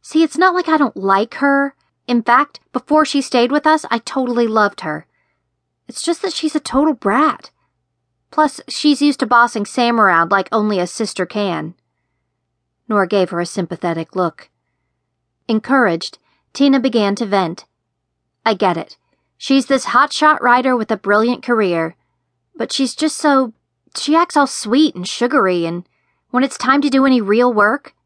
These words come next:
she vanishes. I mean, I like my house super clean and fine. I don't expect her to vacuum twice a day like I do. All I ask is,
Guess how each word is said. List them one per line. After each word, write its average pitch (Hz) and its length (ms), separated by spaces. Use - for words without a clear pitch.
she - 220
vanishes. 262 800
I 214 80
mean, 233 260
I 233 180
like 226 240
my 202 140
house 180 240
super 247 320
clean 175 380
and 202 260
fine. 160 540
I 190 60
don't 262 220
expect 285 340
her 254 80
to 233 80
vacuum 220 440
twice 180 340
a 196 40
day 180 220
like 165 200
I 247 160
do. 165 300
All 302 240
I 302 100
ask 202 420
is, 170 300